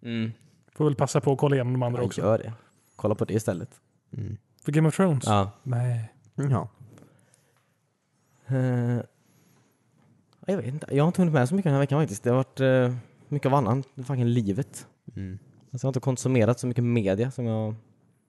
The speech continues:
Speaker 1: egentligen vill.
Speaker 3: Kanske har spelat något, eh, livsspel?
Speaker 1: Ja, man har ju spelat livets spel, absolut.
Speaker 3: Ja.
Speaker 2: Och Tinder?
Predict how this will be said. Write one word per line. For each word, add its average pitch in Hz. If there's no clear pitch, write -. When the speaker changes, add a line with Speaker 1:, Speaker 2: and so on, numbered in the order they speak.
Speaker 1:
egentligen 110
vill. 117
Speaker 3:
Kanske 131
har 123
spelat -
något, -
eh, -
livsspel? -
Speaker 1:
Ja, -
man 87
har 104
ju 104
spelat 104
livets 104
spel, 78
absolut. 95
Speaker 3:
Ja. -
Speaker 2:
Och 156
Tinder? 165